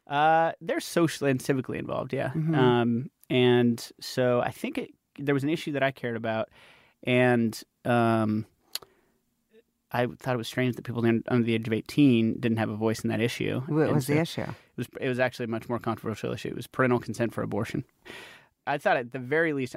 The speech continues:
Speaker 1: people under the age of eighteen should have a, like, a voice in that process, given that it impacted people under the age of eighteen. I tend to be more liberal, so
Speaker 2: Mm-hmm.
Speaker 1: I tended to think that parental consent was not a good idea, not required, and I testified back in the day, um, on that specific issue. But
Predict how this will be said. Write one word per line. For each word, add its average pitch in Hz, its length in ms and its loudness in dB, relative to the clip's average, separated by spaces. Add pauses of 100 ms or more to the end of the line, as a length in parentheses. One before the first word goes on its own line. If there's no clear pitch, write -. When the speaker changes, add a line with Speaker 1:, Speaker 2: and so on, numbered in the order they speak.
(120)
Speaker 1:
people 123 260 -2
under 127 180 4
the 117 120 2
age 110 120 0
of 107 60 0
eighteen 110 320 0
should 107 160 -4
have 107 180 -2
a, 107 80 -2
like, 104 200 -2
a 113 80 -2
voice 104 320 -2
in 110 60 -6
that - 120 -8
process, 120 400 -4
given 113 240 -4
that 110 120 -2
it - 140 -6 (380)
impacted 117 640 -2 (160)
people 117 180 -4
under 107 160 -2
the 110 80 0
age 107 140 -4
of 107 40 -12
eighteen. 107 300 -8
I 131 160 0
tend 131 300 -4
to 123 40 -2
be 117 120 -2
more 110 180 -2
liberal, 117 380 -2
so 113 320 2
Speaker 2:
Mm-hmm. 135 140 0 (300)
Speaker 1:
I 117 120 2
tended 120 260 0
to 110 80 0
think 110 260 0
that - 160 -2
parental 113 240 2
consent 107 360 -2
was 104 260 -6
not 110 260 0
a 117 40 -2
good 110 120 0
idea, 110 220 -2
not 107 220 -4
required, 131 340 -4
and 123 80 -6
I 110 60 -6
testified 110 580 -4
back 107 200 -8
in 113 60 -2
the 110 60 -4
day, 110 320 -2 (540)
um, 110 220 -2
on 117 160 2
that 107 120 0
specific 110 400 -8
issue. 180 440 -6
But 131 340 2